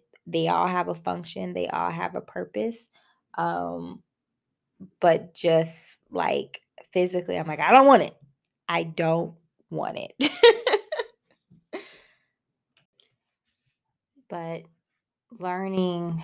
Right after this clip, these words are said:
about the value and importance of the fire, floods, and rock slides <sighs> put some things in perspective,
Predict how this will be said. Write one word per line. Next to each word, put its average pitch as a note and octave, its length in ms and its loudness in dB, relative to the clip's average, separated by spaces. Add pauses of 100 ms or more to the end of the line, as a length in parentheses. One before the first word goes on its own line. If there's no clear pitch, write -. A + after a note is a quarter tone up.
about D#3+ 380 -2 (180)
the D#3 640 2
value D#3 580 0
and D#3+ 260 -8
importance E3 840 -6
of D#3+ 420 -2 (380)
the E3+ 320 0
fire, D#3+ 800 0
floods, D#3+ 680 -4
and D#2 200 -8
rock D2+ 260 -6
slides D#2 840 -10 (1500)
<sighs> A3 800 4
put G4 220 2
some D#4 220 -2
things C4 400 0
in A#3+ 140 2
perspective, - 760 -6